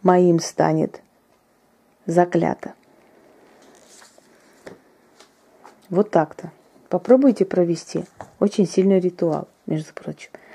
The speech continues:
Резко идёт пополнение из ниоткуда.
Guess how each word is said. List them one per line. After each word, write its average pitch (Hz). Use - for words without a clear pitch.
Резко 196
идёт 202
пополнение 175
из 180
ниоткуда. 175